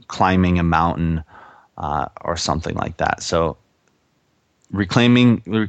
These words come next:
reclaiming your wildness to me means those everyday little things as well as the big things.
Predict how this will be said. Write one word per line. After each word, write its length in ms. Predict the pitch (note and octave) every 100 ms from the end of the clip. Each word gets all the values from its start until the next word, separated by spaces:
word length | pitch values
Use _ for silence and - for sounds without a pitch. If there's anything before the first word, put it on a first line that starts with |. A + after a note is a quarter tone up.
| A2
reclaiming 480 | A2+ - B2 A#2+ A#2
your 100 | G2+
wildness 500 | F2+ F#2 F#2+ F2 -
to 80 | F2+
me 220 | F2+ F2+
means 440 | F2 F2 F2 - -
those 320 | F2+ E2+ -
everyday 600 | F#2 F2 F#2 E2 E2+ F2
little 340 | E2+ E2+ F2+ F2
things 540 | - E2+ D#2+ E2+ E2+
as 160 | E2+ E2+
well 260 | D#2 D#2
as 140 | D#2+ -
the 60 |
big 240 | - - -
things. 460 | C#2+ - E2 -